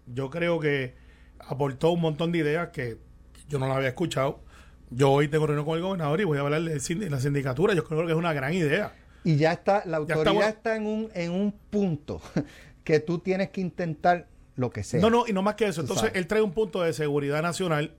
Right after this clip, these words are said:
Speaker 1: y cuando digo seguridad nacional, pues tiene que ir a decir al Congreso, "Mire, yo tengo una situación aquí de una, de energía, yo creo que está bien traído. Eh, yo no tengo toda la solución, no me sé la figura completa, la voy a analizar de aquí a las tres cuando tengo la reunión con el gobernador,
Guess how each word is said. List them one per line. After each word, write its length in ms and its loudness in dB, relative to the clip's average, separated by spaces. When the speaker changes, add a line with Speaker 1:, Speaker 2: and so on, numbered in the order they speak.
Speaker 1:
y 60 -8
cuando 220 -4
digo 140 0
seguridad 240 0
nacional, 340 0
pues 120 -4
tiene 220 -2
que 160 0
ir 200 -4
a 100 -6
decir 220 -2
al 80 -4
Congreso, 420 -2
"Mire, 320 -2
yo 100 -8
tengo 140 -6
una 140 0
situación 360 -2
aquí 120 -2
de 80 2
una, 400 0
de 160 -2
energía, 540 -2
yo 120 -10
creo 160 -6
que 60 0
está 260 -2
bien 280 0
traído. 420 0
Eh, 440 6
yo 160 4
no 80 2
tengo 140 -2
toda 120 0
la 60 -2
solución, 380 -4
no 80 2
me 120 2
sé 160 0
la 100 2
figura 300 2
completa, 400 -2
la 80 -4
voy 140 -4
a 20 0
analizar 460 -2
de 80 2
aquí 180 -2
a 60 2
las 160 -2
tres 160 -2
cuando 180 0
tengo 160 -2
la 80 0
reunión 200 -2
con 120 0
el 60 0
gobernador, 480 0